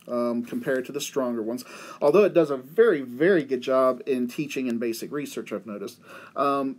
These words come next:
but then you get higher, you know, a lot of the research universities will have three hundred, four hundred, five hundred, et cetera, higher up, uh, N M R. Um, and if you ever use them, it's a pretty cool process and kind of scary at the same time. They're usually in these giant,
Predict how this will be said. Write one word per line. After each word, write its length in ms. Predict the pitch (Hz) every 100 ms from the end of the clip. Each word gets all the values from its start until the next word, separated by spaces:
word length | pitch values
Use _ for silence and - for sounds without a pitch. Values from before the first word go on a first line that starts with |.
| _
but 160 | 165 156
then 120 | 254
you 80 | 277
get 120 | 233
higher, 440 | - 165 190 135
you 140 | 135 151
know, 100 | 131
a 40 |
lot 180 | 135 170
of 80 | 175
the 80 | 143
research 480 | 143 143 147 147
universities 480 | 135 135 131 127 139
will 120 | 131
have 180 | 127 117
three 180 | - 135
hundred, 320 | 139 131 131
four 220 | 123 123
hundred, 320 | 127 123 123 120
five 240 | 117 120
hundred, 320 | 123 123 120
et 120 | -
cetera, 440 | - 135 120 120 117 -
higher 360 | 131 123 123
up, 140 | 117 - - - - - -
uh, 300 | 117 120 120
N 180 | 113 143
M 100 | 127
R. 280 | 110 113 120 _ - - _ _ _ _ _ _ _ - - -
Um, 640 | - 139 131 127 127 127 - _ -
and 140 | 170
if 140 | 175 190
you 80 |
ever 160 | 262 277
use 260 | 202 240 -
them, 140 | 160
it's 100 | 143
a 40 |
pretty 260 | 160 - 220
cool 240 | - 170
process 560 | 147 170 170 165 120 -
and 120 | 127
kind 140 | 160 143
of 240 | 123 120
scary 420 | - - 151 156
at 100 | 127
the 40 | -
same 240 | - 123
time. 320 | 113 143 107 - - - -
They're 120 | 156
usually 480 | 175 190 233 196 165
in 80 | 147
these 220 | 139 113
giant, 640 | 113 139 156 185 190 -